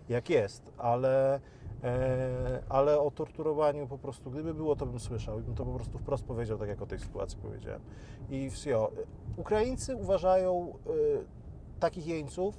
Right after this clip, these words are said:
za towar. Oni chcą, ich chcą wymieniać za swoich. Zdarzały się sytuacje, rzeczywiście, że słyszałem od kolegów, że wzięli,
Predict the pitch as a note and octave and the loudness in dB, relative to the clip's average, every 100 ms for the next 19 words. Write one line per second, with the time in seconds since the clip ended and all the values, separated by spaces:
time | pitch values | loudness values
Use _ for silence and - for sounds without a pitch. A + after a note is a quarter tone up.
0 | - - G3 - G#3 D#3 C3 A2+ C#3 D#3 | -6 -4 -2 2 2 6 6 4 -2 -4
1 | E3+ - F3+ F3+ - - F3 F3 F3+ F3+ | -6 -8 -10 -10 -10 -4 -4 -4 -4 -2
2 | C3+ G#2+ - - B2+ C#3+ C#3+ C3+ - E3+ | -4 -6 -10 -8 0 4 4 2 2 6
3 | B2+ G#2 - - - - - - C3 D3+ | 6 4 -8 -16 -16 -16 -16 0 4 8
4 | F#3 F#3+ F#3 - - F3+ E3+ E3 F3 F3 | 8 6 0 -10 -2 4 6 4 -2 -4
5 | D#3+ - F3 F3+ - D#3+ C#3+ - C#3+ E3 | -4 -8 -8 -8 -6 -4 -4 -6 -6 -4
6 | E3 D#3+ - E3 D#3 D#3 D3+ D3 C#3+ D#3+ | -2 -4 0 0 0 -2 -6 -6 -4 -4
7 | D3+ | -6